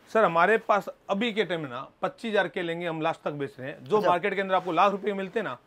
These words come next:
Speaker 1: वो हम पच्चीस हजार तक लास्ट
Speaker 2: वाओ।
Speaker 1: का नहीं खत्म कर देते हैं।
Speaker 2: मतलब वो चीज लाख लाख रुपए की बिकती है।
Speaker 1: मैं सही बताऊँ ना सर, लहंगे लास्ट रेट यही है पच्चीस तीस हजार रुपए।
Speaker 2: हम्म।
Speaker 1: लाख रुपए तो उनका मुनाफा हो जाता है
Speaker 2: मुनाफा
Speaker 1: सर।
Speaker 2: हो जाता है।
Speaker 1: हाँ, हम बोलते हैं लाख का लहंगा, लाख का लहंगा बनता ही नहीं सर। लाख
Speaker 2: सही
Speaker 1: का लहंगा
Speaker 2: बात है।
Speaker 1: समझते हो किसको कहते
Speaker 2: सही
Speaker 1: हैं?
Speaker 2: बात है।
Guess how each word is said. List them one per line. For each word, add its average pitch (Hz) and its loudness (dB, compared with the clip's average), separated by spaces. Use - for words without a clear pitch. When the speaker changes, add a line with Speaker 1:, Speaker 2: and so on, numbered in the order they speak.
Speaker 1:
वो 175 2
हम 190 0
पच्चीस 190 -6
हजार 196 2
तक 190 -8
लास्ट 180 2
Speaker 2:
वाओ। 127 -2
Speaker 1:
का 147 0
नहीं 156 -8
खत्म 151 -10
कर 135 -8
देते 113 -12
हैं। 147 -12
Speaker 2:
मतलब 175 0
वो 196 4
चीज 214 -6
लाख 190 6
लाख 208 6
रुपए 190 0
की 180 2
बिकती 147 -6
है। 120 -10
Speaker 1:
मैं 175 -4
सही 233 2
बताऊँ 247 2
ना 196 -4
सर, 120 -8
लहंगे 185 -4
लास्ट 196 0
रेट 185 -4
यही 208 -4
है 120 -8
पच्चीस 165 -10
तीस 202 -8
हजार 156 -2
रुपए। 113 -12
Speaker 2:
हम्म। 143 -4
Speaker 1:
लाख 196 6
रुपए 226 0
तो 254 0
उनका 247 0
मुनाफा 185 2
हो 208 6
जाता 220 6
है 151 -2
Speaker 2:
मुनाफा 180 4
Speaker 1:
सर। 147 -6
Speaker 2:
हो 185 2
जाता 160 0
है। 139 2
Speaker 1:
हाँ, 165 4
हम 233 -2
बोलते 233 6
हैं 240 4
लाख 226 4
का 254 4
लहंगा, 233 0
लाख 214 2
का 254 0
लहंगा 240 0
बनता 190 0
ही 233 2
नहीं 190 -2
सर। 131 -6
लाख 147 2
Speaker 2:
सही 160 0
Speaker 1:
का 226 2
लहंगा 214 0
Speaker 2:
बात 185 -2
है। 190 -4
Speaker 1:
समझते 240 -2
हो 247 2
किसको 214 -4
कहते 165 -4
Speaker 2:
सही 143 0
Speaker 1:
हैं? 131 -4
Speaker 2:
बात 127 -6
है। 123 -14